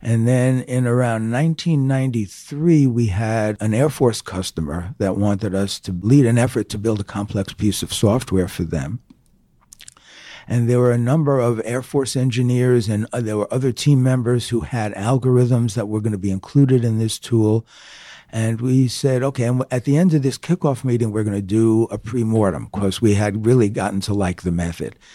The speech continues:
And our contract monitor said, "Absolutely not."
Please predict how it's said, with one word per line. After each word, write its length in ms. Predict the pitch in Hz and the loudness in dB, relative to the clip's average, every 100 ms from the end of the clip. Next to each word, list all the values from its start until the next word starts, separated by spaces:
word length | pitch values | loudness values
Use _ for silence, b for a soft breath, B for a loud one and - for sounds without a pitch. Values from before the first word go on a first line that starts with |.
| B B B | B B B
And 160 | 117 | -4
our 120 | 107 107 | -2 -4
contract 520 | - 214 - 151 127 | 2 2 2 -2 0
monitor 400 | 131 127 120 113 | 2 2 2 0
said, 280 | - 107 - | 0 -4 -2
"Absolutely 680 | 123 - - 131 120 101 101 | -4 -4 0 4 4 4 2
not." 480 | 87 82 - - | 0 -2 -10 -18